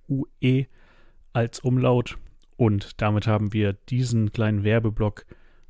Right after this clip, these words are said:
auch abgehandelt. Jetzt kommen wir zum Punkt. Heute ist endlich der Tag, an dem es bodenständig wird, wie Lazy Luke es sich schon so lange gewünscht hat. Ähm, und gleichzeitig greifen wir den Wunsch auf, mal über den Mars zu sprechen, der ja derzeit eh öfter mal gute Presse hat,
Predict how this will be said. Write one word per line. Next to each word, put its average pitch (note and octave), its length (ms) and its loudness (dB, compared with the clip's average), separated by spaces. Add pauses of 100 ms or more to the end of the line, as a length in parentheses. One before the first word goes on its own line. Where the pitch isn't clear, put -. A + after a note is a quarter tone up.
(100)
auch C3 200 2
abgehandelt. G2 720 -2 (540)
Jetzt - 480 -4
kommen A2 240 0
wir A2 80 0
zum G#2+ 240 -4
Punkt. D3+ 340 2 (140)
Heute B2 240 2
ist A#2 220 -2
endlich A2+ 340 -2
der A2 160 0
Tag, A2+ 280 -2
an A2 120 -2
dem G#2+ 180 0
es - 220 -4 (520)
bodenständig A#2+ 760 2
wird, G#2+ 320 0
wie A2 140 0
Lazy A2 340 2
Luke A#2+ 180 -2
es G#2+ 80 -4
sich A2+ 160 -2
schon A2 160 0
so A2+ 160 2
lange B2 240 4
gewünscht A2 400 -2
hat. A2+ 220 -2 (800)
Ähm, G#2+ 420 2 (420)
und A#2+ 300 0
gleichzeitig A#2+ 560 0
greifen A2+ 380 2
wir A2+ 100 4
den G#2+ 220 2
Wunsch B2 220 0
auf, - 200 -2
mal A2 180 0
über A2+ 140 2
den A2+ 160 0
Mars C3 340 0
zu B2+ 100 -2
sprechen, A#2 440 -2
der G#2+ 140 0
ja G#2 100 2
derzeit G#2+ 360 -2
eh A#2 200 0
öfter A#2+ 240 -2
mal A2 160 0
gute A#2+ 240 -4
Presse A#2 340 0
hat, A2 220 -2